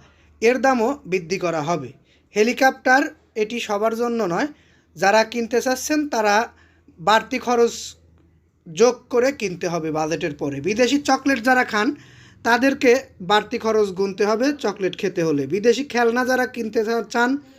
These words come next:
বা বিদেশি খেলনা দিয়ে যারা তাদের শিশুকে খেলার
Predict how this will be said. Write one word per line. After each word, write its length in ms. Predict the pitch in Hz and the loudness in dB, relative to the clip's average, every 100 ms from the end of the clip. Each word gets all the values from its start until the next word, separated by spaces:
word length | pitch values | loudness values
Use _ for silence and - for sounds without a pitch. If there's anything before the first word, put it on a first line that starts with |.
| - - _ _ - | -20 -20 _ _ -2
বা 180 | 180 214 | 2 2
বিদেশি 400 | 214 208 233 254 | 2 2 2 0
খেলনা 360 | - 220 226 | -2 0 0
দিয়ে 220 | 233 233 208 | 2 2 2
যারা 320 | 196 190 277 - _ _ _ - _ _ _ | 0 0 -4 -14 _ _ _ -20 _ _ _
তাদের 280 | - 226 233 | -4 2 2
শিশুকে 640 | 214 226 220 214 220 220 - | 2 -4 -6 -2 0 0 -4
খেলার 320 | 185 196 208 | -4 0 0